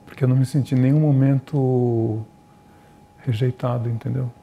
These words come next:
Então daí que eu tô te dizendo que tem uma história de amor ali que é, que é cumplicidade. Nunca, esse assunto nunca apareceu, nunca teve uma,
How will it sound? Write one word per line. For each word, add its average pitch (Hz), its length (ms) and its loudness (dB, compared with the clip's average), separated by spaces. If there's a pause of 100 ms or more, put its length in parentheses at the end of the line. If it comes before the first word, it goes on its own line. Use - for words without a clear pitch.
(1700)
Então 127 160 -2
daí 131 220 2
que 147 100 -8
eu - 40 0
tô - 140 -6
te - 120 -2
dizendo 127 320 0
que - 80 -10
tem 127 120 -4
uma 127 80 0
história 127 340 -2
de 123 100 -2
amor 123 340 2
ali 123 180 -2
que 143 200 -4
é, 135 240 0 (400)
que - 100 -8
é 139 40 0
cumplicidade. 135 560 -2
Nunca, 165 220 0
esse 151 160 -4
assunto 160 340 -2
nunca 175 200 -2
apareceu, 147 560 -2
nunca 147 220 0
teve 151 200 0
uma, 139 320 0